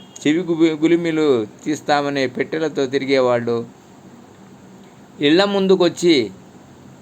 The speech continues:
సవరాలు కడతామనేవాళ్ళు, వాళ్ళ కోసం టిన్నుల్లో జుట్టు ఊడితే దాచుకున్న వాళ్ళు ఉండేవారు.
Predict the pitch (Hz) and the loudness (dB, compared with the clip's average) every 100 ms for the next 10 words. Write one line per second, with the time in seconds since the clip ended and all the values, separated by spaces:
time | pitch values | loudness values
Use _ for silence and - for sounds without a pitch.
0 | - - - - 151 165 190 196 185 170 | -20 -20 -20 -4 2 4 4 4 4 0
1 | 160 170 165 156 156 147 139 135 135 131 | 0 0 0 2 2 4 4 4 2 0
2 | - - - 117 135 147 139 143 156 175 | -6 -16 -8 0 2 2 2 2 2 -2
3 | 139 107 - - 131 139 160 156 151 135 | -4 -8 -16 -10 -6 -4 -4 0 2 2
4 | 123 127 160 147 139 131 123 123 120 120 | 0 -4 -4 -2 -2 -2 0 0 0 -6
5 | - - - 120 135 127 131 127 127 123 | -16 -20 -4 0 2 0 -4 -4 -2 0
6 | 123 123 120 117 117 117 107 101 | 0 -2 -4 -4 -4 -4 -4 -8